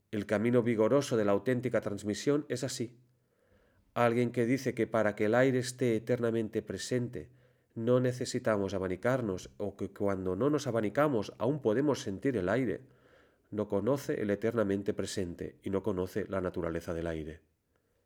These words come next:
Debido a que la naturaleza del aire está eternamente presente, el viento de la casa de Buda ha hecho que la tierra se manifestara ella misma en oro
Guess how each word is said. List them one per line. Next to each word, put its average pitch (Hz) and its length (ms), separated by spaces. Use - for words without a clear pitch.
Debido 104 580
a 107 120
que 113 120
la 107 120
naturaleza 117 560
del 120 180
aire 127 240
está 131 260
eternamente 127 640
presente, 135 560
el 120 160
viento 143 520
de 127 100
la 117 120
casa 123 300
de 110 120
Buda 135 520
ha 113 160
hecho 123 240
que 110 120
la 101 160
tierra 139 340
se 120 180
manifestara 120 880
ella 95 220
misma 107 400
en 98 160
oro 98 320